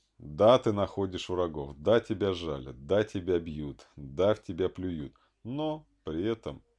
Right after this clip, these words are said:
я вот, я говорю, хоть я иногда так как бы плачусь, жалюсь, но это я так.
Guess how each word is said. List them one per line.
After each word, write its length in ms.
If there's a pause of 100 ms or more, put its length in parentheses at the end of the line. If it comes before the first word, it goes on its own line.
(1040)
я 320
вот, 240 (140)
я 100
говорю, 160
хоть 220
я 120
иногда 280
так 180
как 220
бы 80
плачусь, 480
жалюсь, 440
но 80
это 160
я 100
так. 260